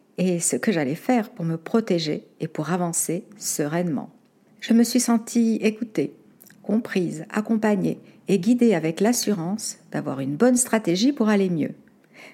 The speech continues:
Merci beaucoup Sylvia, euh, pour ton témoignage. Il me touche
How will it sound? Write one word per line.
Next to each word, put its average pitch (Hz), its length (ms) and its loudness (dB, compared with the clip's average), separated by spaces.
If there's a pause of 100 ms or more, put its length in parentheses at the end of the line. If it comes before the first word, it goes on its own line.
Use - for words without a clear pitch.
Merci 247 300 4
beaucoup 233 260 4
Sylvia, 190 640 2
euh, 180 100 -4
pour 175 180 -4
ton 180 160 -2
témoignage. 175 800 0 (720)
Il 214 160 6
me 214 180 6
touche 226 440 0